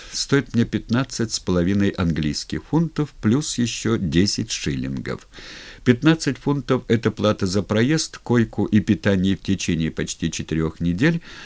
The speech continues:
а за добавочные полфунта, сунутые мною в руку господина главного стюарда, я получаю в безраздельное пользование еще три койки, иначе говоря,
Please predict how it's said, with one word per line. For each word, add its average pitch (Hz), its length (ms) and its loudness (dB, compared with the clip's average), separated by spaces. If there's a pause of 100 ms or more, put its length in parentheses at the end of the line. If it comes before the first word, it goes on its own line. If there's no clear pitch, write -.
(180)
а 104 140 6
за 107 140 4
добавочные 85 960 2
полфунта, 87 1000 -2 (140)
сунутые 78 600 0
мною 78 540 -2
в 78 140 -6
руку 80 280 -6
господина 76 580 -2
главного 71 540 -2
стюарда, 147 580 -2 (460)
я 143 100 2
получаю 104 540 0
в 95 40 -2
безраздельное 78 880 -2
пользование 131 640 0
еще 123 400 -2
три 78 220 -4
койки, 73 640 -4 (340)
иначе 76 420 -2
говоря, 85 540 0